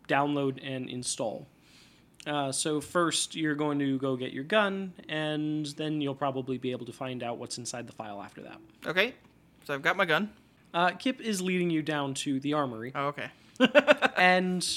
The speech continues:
Speaker 1: he hands you a gun, and na-, yes, now you actually have the gun. Along the way, do you make any kind of conversation, or are you just gonna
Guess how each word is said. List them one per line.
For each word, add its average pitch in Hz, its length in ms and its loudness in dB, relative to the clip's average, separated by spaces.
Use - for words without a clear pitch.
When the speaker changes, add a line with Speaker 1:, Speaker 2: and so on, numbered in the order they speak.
Speaker 1:
he 190 340 0
hands 196 420 2
you 156 260 0
a 143 140 0
gun, 131 480 -6
and 156 220 -2
na-, 165 180 2
yes, 160 420 -2
now 143 120 -4
you 139 140 0
actually 131 320 -4
have 127 100 -8
the 135 80 -8
gun. 127 180 -6
Along 185 340 0
the 190 60 2
way, 185 440 4
do 165 180 -6
you 202 220 0
make 208 240 -2
any 214 160 -4
kind 208 180 -4
of 202 60 -8
conversation, 214 520 -4
or 190 40 -2
are - 20 0
you 170 80 0
just 156 160 -6
gonna 151 400 0